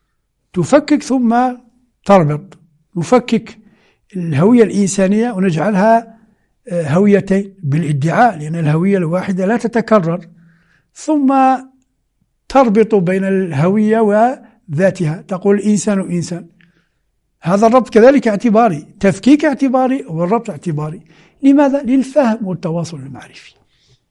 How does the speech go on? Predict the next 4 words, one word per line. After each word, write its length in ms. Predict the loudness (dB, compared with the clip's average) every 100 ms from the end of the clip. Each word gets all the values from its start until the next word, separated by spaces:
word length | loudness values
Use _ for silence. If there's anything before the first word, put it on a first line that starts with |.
| _ _ _ _ _ _ _ _ _ _ _ -4
هذا 300 | 2 6 6
يسمى 320 | 4 2 4 4
مبدأ 300 | 2 2 0
الهوية، 460 | 0 -2 -8 -14